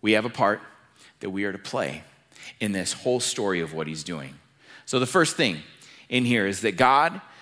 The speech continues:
has promised and provided for our inheritance. God has promised and provided for our inheritance. Everything begins with God.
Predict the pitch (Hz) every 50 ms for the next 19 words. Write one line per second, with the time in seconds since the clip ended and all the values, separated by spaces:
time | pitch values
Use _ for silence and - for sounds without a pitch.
0 | - - - - 104 - - - - - - 165 165 156 139 120 101 90 90 -
1 | - - - - - - 113 113 110 - - 113 104 95 92 117 117 117 113 101
2 | 90 82 76 73 73 - - - - - - _ - - - 123 113 104 98 98
3 | 92 87 87 87 95 82 80 80 - - - 50 50 - - - - - - -
4 | - - - _ _ - 120 110 - - 104 92 - - - - 139 127 127 127
5 | 135 147 165 - - - - - - - - - - - - 123 123 120 - 135
6 | 131 113 107 104 85 85 82 78 80 80 78 - - - - _ _ _ _ _
7 | _ _ _ _ _ _ _ _ _ _ - - 110 101 95 92 92 90 90 90
8 | 90 85 73 67 71 - - - 57 52 - - - - - - - _ _ _
9 | _ _ _ _ _ _ _ _ - - 110 123 147 147 170 175 160 - 180 170
10 | 160 156 165 151 151 151 143 131 139 147 139 - 147 110 95 82 73